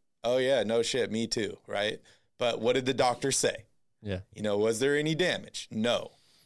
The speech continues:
Speaker 1: So what's the problem at this point? It's a sore ankle. They said, "Can you run? Can you jump? Do you have any problems doing that?" And he said, "No." He said, "It's a lateral mobility thing." So it's cutting,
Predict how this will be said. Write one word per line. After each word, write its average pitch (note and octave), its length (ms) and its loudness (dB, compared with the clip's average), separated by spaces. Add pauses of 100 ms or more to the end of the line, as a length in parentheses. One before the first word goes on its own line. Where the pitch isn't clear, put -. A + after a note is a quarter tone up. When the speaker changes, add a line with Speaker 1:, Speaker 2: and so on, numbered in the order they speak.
(560)
Speaker 1:
So A#2 160 0
what's C3+ 260 2
the F3 100 0
problem D#3 420 0
at - 100 -4
this G2+ 160 -4
point? - 300 -12 (460)
It's G#2+ 220 -4
a A#2 60 -2
sore C#3+ 300 2
ankle. G#2 360 -4 (1200)
They A2 120 -4
said, A2+ 280 0
"Can C3+ 200 -2
you C#3+ 140 0
run? C#3 340 0 (120)
Can B2 180 -4
you C3+ 140 0
jump? C3 400 -2
Do G#2+ 100 -8
you A2+ 100 0
have C#3 180 0
any D#3 140 -2
problems E3 260 -4
doing D#3+ 200 -2
that?" D3 140 0
And G2 80 -6
he G#2 60 -6
said, B2 220 0
"No." C3+ 260 -2 (680)
He A2+ 100 -4
said, B2 220 2
"It's E3+ 140 -2
a G#2 80 0
lateral C3+ 720 2
mobility A2 600 2
thing." - 320 -16
So G2+ 240 -2
it's F#2 160 -4 (100)
cutting, C#3 560 -2